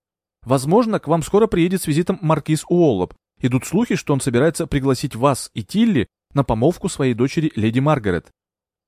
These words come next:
Анна Фейнборг и Тилли выслушали эти новости с совершенно изумленным видом. Они никак не ожидали их услышать, оттого и не сразу смогли понять их значение.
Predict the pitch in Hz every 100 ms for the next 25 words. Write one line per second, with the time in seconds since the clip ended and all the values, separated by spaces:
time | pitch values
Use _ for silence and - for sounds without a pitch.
0 | _ 107 104 101 92 117 110 98 95 -
1 | 110 - 156 190 131 - 117 - 135 147
2 | 127 113 113 127 - 120 - 139 120 98
3 | - 131 147 147 - 110 113 95 101 107
4 | 107 98 87 82 _ _ _ _ 98 117
5 | 110 123 127 - 156 104 92 98 101 92
6 | - 101 170 208 113 _ _ - - 110
7 | 127 143 123 101 110 156 160 120 110 135
8 | 131 104 90 127 117 143 - 185 113 85